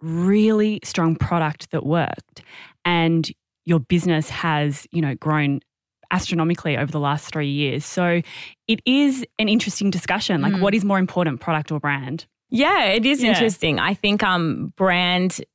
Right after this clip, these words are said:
Speaker 3: now I can see it's such an important part of your business, and brand needs to come first. You need to have your brand figured out before you create your business. Otherwise, like me,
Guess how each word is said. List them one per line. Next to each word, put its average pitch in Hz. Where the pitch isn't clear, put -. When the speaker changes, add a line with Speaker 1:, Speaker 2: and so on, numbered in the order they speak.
Speaker 3:
now 180
I 175
can 175
see 165
it's 165
such 185
an 170
important 185
part 170
of 175
your 175
business, 165
and 175
brand 180
needs 269
to 254
come 175
first. 156
You 196
need 190
to 254
have 180
your 180
brand 151
figured 165
out 151
before 165
you 165
create 151
your 160
business. 160
Otherwise, 180
like 165
me, 202